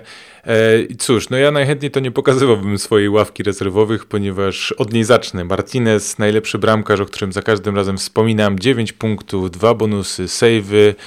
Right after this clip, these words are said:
u mnie na ławce. Dominik Calvert-Lewin, jeden z, y, najlepszych napastników w obecnej edycji Fantasy Premier League i czy też Premier League, dwanaście punktów, bramka, asysta, trzy bonus pointy,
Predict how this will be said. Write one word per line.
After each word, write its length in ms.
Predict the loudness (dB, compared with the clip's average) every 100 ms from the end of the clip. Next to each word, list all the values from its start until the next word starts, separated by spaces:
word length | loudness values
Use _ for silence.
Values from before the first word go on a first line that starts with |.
| -20 _
u 80 | -6
mnie 160 | -4 -2
na 120 | 0
ławce. 500 | 0 -2 -2 0 0 -4 -16 -16 -16 -18 -2
Dominik 400 | 2 4 2 0
Calvert-Lewin, 920 | 2 4 2 0 0 2 2 0 0
jeden 440 | 0 0 0 -2 -4
z, 260 | -8 -4
y, 240 | -2 0 0
najlepszych 560 | 0 0 0 -4 -6 -6
napastników 640 | -4 -4 -6 -6 -6 -8
w 60 | -6
obecnej 360 | -6 -6 -4
edycji 420 | -4 -4 -6 -10
Fantasy 460 | -4 -4 -2 -2 -2
Premier 380 | -4 0 0 -2
League 300 | -4 -6 -10 -18 -20 -20 -20 -16
i 100 | -8
czy 140 | -4 -2
też 200 | -2 0
Premier 420 | 4 4 2 -2
League, 320 | -4 -4 -6 -10
dwanaście 540 | -6 0 0 0 -4
punktów, 600 | -4 -4 -6 -6 -6 -4
bramka, 340 | -4 -4 -2 -6
asysta, 500 | -4 -6 -6 -6 -8 _
trzy 200 | -10 -8
bonus 300 | -8 -8 -4
pointy, 640 | 0 0 -2 0 0 0